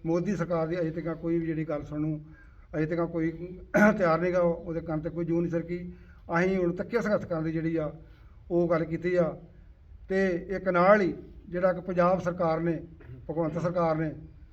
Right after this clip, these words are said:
ਸਾਡੇ ਕਿਸਾਨਾਂ ਤੇਈਆਂ 'ਤੇ ਜੋ ਪਿਛਲੇ <clears throat> ਸਾਲ ਚ-, ਆਪਣੇ ਚ-, ਅਹ, ਤੇਈ ਤੇਈ ਵਿੱਚ ਜੋ ਪ੍ਰਧਾਨ ਮੰਤਰੀ ਫਿਰੋਜ਼ਪੁਰ ਆਇਆ ਸੀ, ਉਹ ਸਾਡੇ ਤੇਈ ਕਿਸਾਨਾਂ 'ਤੇ ਜਿਹੜੇ ਵੱਖੋ ਵੱਖ ਜਥੇਬੰਦੀਆਂ 'ਤੇ ਉਹਨਾਂ ਨੇ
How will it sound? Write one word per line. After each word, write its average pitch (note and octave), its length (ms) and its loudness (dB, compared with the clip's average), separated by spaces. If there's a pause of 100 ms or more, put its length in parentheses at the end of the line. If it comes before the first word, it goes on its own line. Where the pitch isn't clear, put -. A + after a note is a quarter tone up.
(180)
ਸਾਡੇ E3 340 0
ਕਿਸਾਨਾਂ F3+ 500 -2
ਤੇਈਆਂ F3+ 340 2
'ਤੇ E3+ 200 -4 (1000)
ਜੋ F3 520 2 (1300)
ਪਿਛਲੇ F3+ 480 2 (160)
<clears throat> G#3 300 2
ਸਾਲ F3+ 420 4 (560)
ਚ-, F#3+ 180 2
ਆਪਣੇ F3+ 280 4
ਚ-, F3+ 120 -2
ਅਹ, D3+ 560 -2
ਤੇਈ F3 320 2
ਤੇਈ F3+ 240 0
ਵਿੱਚ F3 200 -2 (680)
ਜੋ F3+ 120 0
ਪ੍ਰਧਾਨ F#3 340 2
ਮੰਤਰੀ E3+ 240 -2
ਫਿਰੋਜ਼ਪੁਰ E3+ 320 0
ਆਇਆ F3+ 320 4
ਸੀ, G#3 160 -4 (420)
ਉਹ F#3+ 120 0
ਸਾਡੇ F#3 160 2
ਤੇਈ A3 240 -2
ਕਿਸਾਨਾਂ F3 320 0
'ਤੇ F3+ 100 0
ਜਿਹੜੇ F3+ 160 0
ਵੱਖੋ F3+ 240 0
ਵੱਖ E3+ 100 -2
ਜਥੇਬੰਦੀਆਂ E3 480 0
'ਤੇ F3 180 -6
ਉਹਨਾਂ E3+ 200 2
ਨੇ E3 220 0